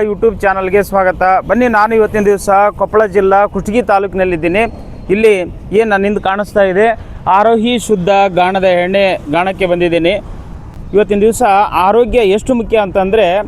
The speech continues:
ಅಡುಗೆಗೆ ಹಾಕುವಂಥ ಎಣ್ಣೆನೂ ಕೂಡ ತುಂಬ ಮುಖ್ಯ ಪಾತ್ರವನ್ನು ವಹಿಸ್ತದೆ. ನಾವು ಇನ್ಯಾವುದೋ ಪಾಮ್ ಎಣ್ಣೆ ಅಥವಾ ಬೇರೆ ಬೇರೆ ಯಾವುದೋ ಎಣ್ಣೆಗಳನ್ನ ಅಡುಗೆಗೆ ಬಳಸ್ತೀವಿ, ಆದ್ರೆ ಅದಕ್ಕಿಂತ ಶುದ್ಧವಾಗಿರುವಂಥ ಎಣ್ಣೆ ಅಂತಂದ್ರೆ ಗ-, ಗಾಣದ ಎಣ್ಣೆನೇ ಶುದ್ಧವಾಗಿರುತ್ತೆ.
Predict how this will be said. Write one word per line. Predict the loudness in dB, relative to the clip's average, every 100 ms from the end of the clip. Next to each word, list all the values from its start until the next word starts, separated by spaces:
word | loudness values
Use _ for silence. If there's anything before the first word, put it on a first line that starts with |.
| -10 -4
ಅಡುಗೆಗೆ | 0 0 2 2 2
ಹಾಕುವಂಥ | 0 0 0 0 0
ಎಣ್ಣೆನೂ | 0 0 -2 -2
ಕೂಡ | 0 0 0 -2
ತುಂಬ | -2 0 0
ಮುಖ್ಯ | -4 -4
ಪಾತ್ರವನ್ನು | -4 -2 -2 -2 0
ವಹಿಸ್ತದೆ. | 0 -2 -4 -2 -2 -2 -8 -14 -8 -4
ನಾವು | -2
ಇನ್ಯಾವುದೋ | 0 -2 0 0 0
ಪಾಮ್ | 0 0 0
ಎಣ್ಣೆ | -2 -2 -2 -2 -6 -10 -10
ಅಥವಾ | -4 0 0 -2 -6 -12 -4
ಬೇರೆ | 0 0
ಬೇರೆ | 2 2
ಯಾವುದೋ | 0 0 0 2 0 -2 -10 -12 -6
ಎಣ್ಣೆಗಳನ್ನ | -2 0 0 -2 0 0
ಅಡುಗೆಗೆ | 0 0 0 0
ಬಳಸ್ತೀವಿ, | 0 -2 -2 0 2 0
ಆದ್ರೆ | -2 -2 0 0
ಅದಕ್ಕಿಂತ | 0 0 -2 0 -2 0 -2 -2
ಶುದ್ಧವಾಗಿರುವಂಥ | -2 0 0 0 0 -2 0 0 0 0
ಎಣ್ಣೆ | -2
ಅಂತಂದ್ರೆ | -2 0 0 0 0 0 -2 -6 -2
ಗ-, | 0 0 0
ಗಾಣದ | 0 0 0
ಎಣ್ಣೆನೇ | 0 0 -2 -2 -2
ಶುದ್ಧವಾಗಿರುತ್ತೆ. | -2 0 0 0 -2 -2 -2